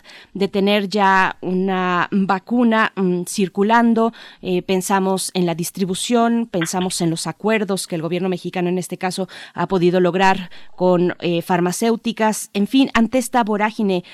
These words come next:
informativa, ¿cómo nos paramos nosotros, los que estamos como espectadores? ¿Cómo tomar estas informaciones? Eh, empezamos, doctor Mauricio Rodríguez, por favor.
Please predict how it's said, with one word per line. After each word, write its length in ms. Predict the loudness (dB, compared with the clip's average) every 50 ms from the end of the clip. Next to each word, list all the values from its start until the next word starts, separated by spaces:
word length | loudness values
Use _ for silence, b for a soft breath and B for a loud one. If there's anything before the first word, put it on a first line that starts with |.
| B B B
informativa, 760 | 0 2 2 4 2 4 2 2 2 2 2 4 4 2 0 B B B B B _ _ _ 2
¿cómo 380 | 4 6 8 8 6 6 4 2 0
nos 640 | -2 0 2 2 2 0 0 -2 -6 -10 -12 -12 -16 -20 _
paramos 560 | _ -2 2 2 2 2 2 0 -2 -4 -6 -4
nosotros, 540 | -4 -4 -2 -2 -2 -4 -4 -2 -4 -4 -4
los 160 | -4 -6 -4
que 60 | -6
estamos 400 | -6 -2 0 0 0 0 -2 -2
como 160 | -2 -2 -2
espectadores? 840 | -2 -2 -4 -6 -8 -4 -2 -2 0 0 0 0 -2 -4 -6 -8 B B B B B B B
¿Cómo 380 | 0 2 4 4 4 4 2 0
tomar 460 | 0 0 2 2 4 4 2 0 -2 -4 -10 b b b b b _
estas 520 | -4 -4 -2 0 -2 -2 0 -2 -6 -6
informaciones? 960 | -4 -4 -4 -2 -2 -2 -2 -2 -2 -2 -2 0 0 0 2 0 0 -2 -4 -6 -8
Eh, 400 | -6 -4 -4 -2 -2 -4 -6 -8 -8
empezamos, 840 | -6 -6 -4 -4 -4 -4 -2 -2 0 0 2 2 0 0 -2 -4 -6 -6
doctor 340 | -4 -4 -6 -4 -4 -4 -2
Mauricio 500 | -2 -2 -2 -2 -4 -4 -2 -2 -2 0
Rodríguez, 500 | -2 -4 -4 -4 -4 -2 -2 -4 -6 -6
por 120 | -8 -8
favor. 300 | -6 -6 -4 -4 -4 -6